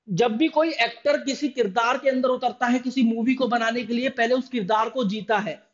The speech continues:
पहले वो एक महीना, दो महीना, तीन महीना उस किरदार की acting करने की कोशिश करता है, उसके, उसमें deep dive करने की कोशिश करता है कि यार उसकी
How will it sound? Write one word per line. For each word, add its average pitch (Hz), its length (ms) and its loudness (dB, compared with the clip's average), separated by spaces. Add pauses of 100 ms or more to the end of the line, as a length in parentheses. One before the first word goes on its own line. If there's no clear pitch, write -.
(340)
पहले 240 200 2
वो 294 340 0
एक 247 260 2
महीना, 254 340 0
दो 247 220 0
महीना, 254 280 -2
तीन 254 280 -6
महीना 240 240 -2
उस 254 140 -4
किरदार 233 440 -2
की 247 180 -4
acting 247 360 -2
करने 233 240 0
की 233 100 -6
कोशिश 226 320 -2
करता 226 300 -4
है, 240 180 0 (380)
उसके, 226 260 -2 (240)
उसमें 233 340 -2
deep 240 220 0
dive 254 260 2
करने 247 240 -2
की 247 120 -4
कोशिश 240 320 -2
करता 240 280 -2
है 247 80 2
कि 240 160 -2
यार 240 120 2
उसकी 247 360 -4